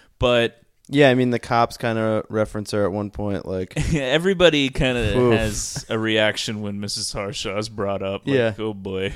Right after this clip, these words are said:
Speaker 2: <laughs>
Speaker 1: So after this date in which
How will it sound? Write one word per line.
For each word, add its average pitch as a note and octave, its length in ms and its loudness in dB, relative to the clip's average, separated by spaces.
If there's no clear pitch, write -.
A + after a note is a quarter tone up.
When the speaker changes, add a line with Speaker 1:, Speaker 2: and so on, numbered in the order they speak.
Speaker 2:
<laughs> - 340 -10
Speaker 1:
So D3 720 2
after F#3+ 440 0
this C#3+ 300 -2
date A#2+ 440 0
in B2 160 -6
which A2 460 -4